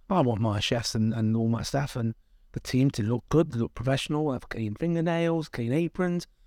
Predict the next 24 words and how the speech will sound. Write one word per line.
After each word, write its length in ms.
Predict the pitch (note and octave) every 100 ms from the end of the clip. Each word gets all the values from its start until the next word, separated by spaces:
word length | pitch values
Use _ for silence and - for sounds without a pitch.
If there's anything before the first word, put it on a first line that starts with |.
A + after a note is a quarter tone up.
| - -
because 280 | F3 - E3
they're 140 | F3
representing 560 | F3+ F3+ D#3 D#3+ D3+ D3
an 100 | D3
industry 680 | E3 D3 A#2+ - F#2 - - - - - - -
that 120 | -
has 240 | C3+ D#3+ -
for 220 | - E3+
many 240 | F#3 G3
years 540 | D3+ D#3 D#3 G#2+ G2+ -
been 220 | B2 A2+
looked 200 | A#2 -
down 280 | B2 C3 A#2+
upon. 360 | - F2+ - - _ _ _ _ _ _
So 200 | - C#3
over 180 | D#3+
the 80 | D3
last 300 | D3+ D3+ -
ten 200 | - D#3
to 100 | C3+
fifteen, 440 | A#2 B2 - A#2+ A#2+
twenty 280 | - A3
years 280 | B2 F#2 G2+
even, 260 | G2+ F2+